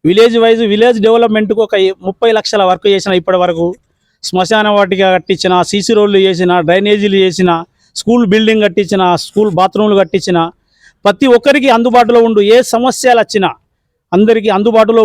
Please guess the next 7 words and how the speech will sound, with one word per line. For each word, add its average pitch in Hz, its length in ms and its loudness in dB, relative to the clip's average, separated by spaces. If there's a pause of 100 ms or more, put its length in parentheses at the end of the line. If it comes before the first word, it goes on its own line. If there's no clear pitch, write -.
వండుకుంటూ, 233 460 -2 (100)
వాళ్ళ 214 160 0 (540)
పరిష్కారం 220 560 -2
చేసుకుంటూ, 190 480 -2
వాళ్ళ 190 120 0 (120)
సమస్యలను 233 560 -2
పరిష్కరించుకుంటూ 208 840 -2